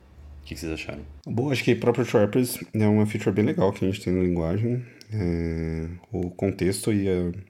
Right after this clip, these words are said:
Speaker 2: facilidade que traz de a gente implementar features desde básicas a mais complexas, assim, é bem legal.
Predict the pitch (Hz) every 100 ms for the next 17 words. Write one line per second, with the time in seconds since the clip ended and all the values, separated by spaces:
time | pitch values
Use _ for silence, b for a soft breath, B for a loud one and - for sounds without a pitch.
0 | _ _ _ _ - - 101 90 85 87
1 | 90 - - 82 85 87 82 87 87 82
2 | 82 82 78 80 - 80 78 85 80 78
3 | 82 78 82 92 78 76 - 90 82 80
4 | 76 - 80 80 78 87 - 90 95 123
5 | 98 98